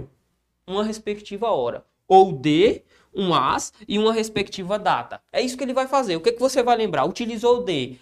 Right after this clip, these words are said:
mais as craseado? Tá errado. Utilizou de mais as sem crase? Tá certo.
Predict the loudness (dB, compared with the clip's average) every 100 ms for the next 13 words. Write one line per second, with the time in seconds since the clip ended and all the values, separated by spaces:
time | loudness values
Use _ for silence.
0 | _ -4 0 2 2 2 2 -2 -6 -4
1 | -2 -2 -4 -8 -6 -4 -2 -4 -6 _
2 | _ -8 -6 -4 -6 0 2 2 2 0
3 | -2 -8 _ -4 0 0 2 0 0 -4
4 | -6 0 0 -2 -6 -10 -6 -6 -8